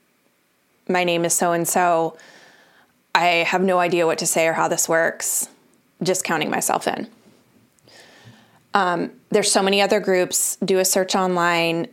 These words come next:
commit to one, and commit to being an active part of that group.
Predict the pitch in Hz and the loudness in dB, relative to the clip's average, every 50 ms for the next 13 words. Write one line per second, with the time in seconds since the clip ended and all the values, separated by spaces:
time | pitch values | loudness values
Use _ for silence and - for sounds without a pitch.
0 | - _ - - - 196 190 190 - - - 214 190 180 180 175 175 170 170 170 | -14 _ -8 -4 0 0 0 0 0 0 0 0 2 2 2 2 2 2 0 0
1 | 170 160 - - _ - - 175 165 165 165 170 165 - - _ _ _ _ - | -2 -4 -6 -8 _ -4 -2 0 0 0 0 -2 -4 -6 -10 _ _ _ _ -6
2 | - 196 190 190 190 - 233 208 226 220 214 214 - - 165 - - 175 170 - | -2 0 0 0 0 0 0 0 0 0 0 0 0 0 -2 -2 -4 -6 -6 -4
3 | - 175 170 160 160 - - - 170 170 - - - | -2 -2 -2 0 -2 -2 -2 -2 -2 -2 -2 -4 -8